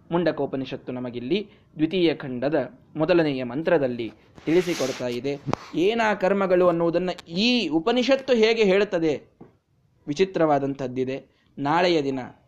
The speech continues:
ಅದನ್ನ ತಿಳಿಯಲಿಕ್ಕೆ ಪ್ರಯತ್ನ ಮಾಡೋಣ. ಕರ್ಮಗಳನ್ನ ಮಾಡುವ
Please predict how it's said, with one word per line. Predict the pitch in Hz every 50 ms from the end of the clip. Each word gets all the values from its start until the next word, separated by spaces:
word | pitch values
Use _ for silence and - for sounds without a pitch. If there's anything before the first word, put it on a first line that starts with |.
| _ -
ಅದನ್ನ | 135 139 135 127
ತಿಳಿಯಲಿಕ್ಕೆ | 127 - - 139 156 147 135 127 120 120 - 123
ಪ್ರಯತ್ನ | 123 131 131 151 160 160 - 147
ಮಾಡೋಣ. | 135 131 123 123 120 123 127 - 156 - _ _ _ _ _ _ _ _ _ _ _ _ _ _ _ _ _ -
ಕರ್ಮಗಳನ್ನ | 170 180 190 175 160 143 143 135 131 131 127 127 123 120 113 110 - _ _ -
ಮಾಡುವ | 139 147 156 180 220 247 226 220 190